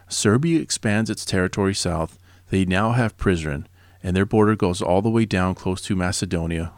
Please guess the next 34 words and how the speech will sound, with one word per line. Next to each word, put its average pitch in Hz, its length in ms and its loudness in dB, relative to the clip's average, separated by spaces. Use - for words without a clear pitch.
which 90 180 -2
the 90 100 -2
Greeks 87 380 -4
now 85 140 -2
control. 78 500 -6
Bulgaria 104 560 4
expands 110 480 -2
south, 95 560 0
and 95 160 0
they 98 100 2
now 90 240 0
control 90 380 -2
Thrace 90 460 -2
and 85 80 -4
the 82 40 -6
city 87 300 -4
of 78 100 -6
Adrianople. 78 760 -4
Montenegro 107 680 4
expands 110 440 0
slightly, 135 640 0
but 110 240 -2
not 95 240 0
much. 120 580 0
In 104 120 -2
fact, 123 480 -2
they 110 160 2
didn't 120 340 0
really 113 300 2
gain 101 260 0
much 90 240 -2
from 87 280 -4
this 82 200 -6
war. 80 320 -4